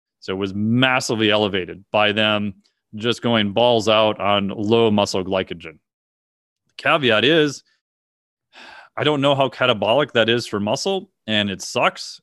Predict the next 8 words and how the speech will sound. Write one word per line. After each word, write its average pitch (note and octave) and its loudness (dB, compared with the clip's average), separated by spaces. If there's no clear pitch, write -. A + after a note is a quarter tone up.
and G#2 -4
it's G2+ -6
horrible B2+ 2
to B2 -2
recover A#2 -2
from. E2+ -10
<laughs> - -4
So A#2+ -2